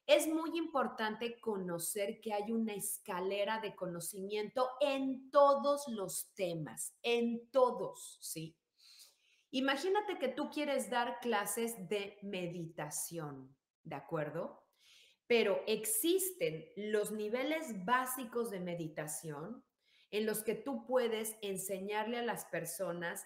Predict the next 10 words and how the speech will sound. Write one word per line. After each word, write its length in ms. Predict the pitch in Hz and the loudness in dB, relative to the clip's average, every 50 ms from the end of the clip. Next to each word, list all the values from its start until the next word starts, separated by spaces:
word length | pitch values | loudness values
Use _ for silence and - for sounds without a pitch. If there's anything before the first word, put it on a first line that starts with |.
| - - | -12 -10
desde 480 | 190 175 196 196 185 175 180 196 190 | -6 -2 -2 -2 -2 -2 -2 -4 -2
guardar 600 | 175 185 190 185 190 196 190 220 226 233 240 254 - - - - - - | -2 0 0 0 0 0 0 2 2 2 2 0 -4 -10 -14 -18 -20 -14
cinco 760 | - - - - - 285 285 302 311 320 285 294 - 311 311 | -8 -4 -4 -2 -2 -2 -2 -2 -2 -4 -6 -6 -6 -4 -4
minutos 680 | 302 240 214 208 208 208 208 208 202 - 226 214 190 180 | -4 -4 -6 -4 -4 -4 -4 -4 -4 -6 -6 -6 -6 -6
de 140 | 190 180 170 | -6 -6 -6
silencio, 1080 | - - - 170 170 180 190 196 202 202 196 190 - - 180 160 156 160 - - _ _ _ _ _ _ _ _ _ _ _ _ _ - | -8 -8 -8 -6 -6 -4 -4 -4 -6 -6 -8 -8 -10 -8 -6 -4 -4 -6 -6 -10 _ _ _ _ _ _ _ _ _ _ _ _ _ -18
dejar 600 | - 175 175 196 190 190 - 214 202 196 - - | -8 -4 -2 -2 -2 0 0 0 0 0 0 -2
pasar 440 | - 196 180 - - 190 180 175 185 | -4 -4 -4 -4 -4 -4 -2 -2 -2
las 280 | 175 170 160 - - | -4 -4 -4 -6 -8
ideas, 640 | 160 156 151 175 180 180 175 165 156 160 165 - - | -8 -4 0 0 2 2 2 2 0 -2 -6 -8 -10